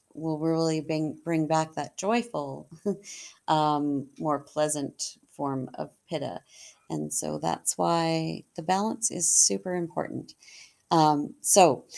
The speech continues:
this Saturday, um, we're going to have somebody who is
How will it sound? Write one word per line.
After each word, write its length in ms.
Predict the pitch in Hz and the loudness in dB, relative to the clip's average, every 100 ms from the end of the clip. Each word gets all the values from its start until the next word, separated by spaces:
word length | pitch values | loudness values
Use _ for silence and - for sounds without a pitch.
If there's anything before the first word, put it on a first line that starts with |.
| - _ | -18 _
this 320 | 180 254 - | 2 4 4
Saturday, 800 | 233 196 196 160 135 131 185 240 - | 4 4 2 -2 -2 -2 -2 -4 -6
um, 560 | 156 147 143 143 139 - _ _ | -6 -6 -8 -8 -8 -14 _ _
we're 280 | 156 170 170 | -6 -2 0
going 420 | 175 160 156 156 160 - | 0 0 0 0 -2 -4
to 600 | 151 143 147 143 139 - _ | -4 -2 0 0 -2 -4 _
have 460 | - 165 196 233 | -4 2 4 4
somebody 500 | - 160 147 139 139 | 2 -2 -2 -2 -4
who 440 | 147 156 139 139 - | -2 -2 0 -2 -4
is 540 | 139 131 135 135 135 | -2 0 2 0 -2